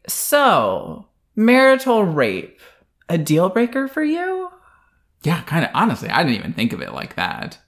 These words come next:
Speaker 1: That's all I hear.
Speaker 2: Yeah,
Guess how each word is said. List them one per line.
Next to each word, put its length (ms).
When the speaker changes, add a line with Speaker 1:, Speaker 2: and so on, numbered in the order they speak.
Speaker 1:
That's 220
all 280
I 160
hear. 720
Speaker 2:
Yeah, 320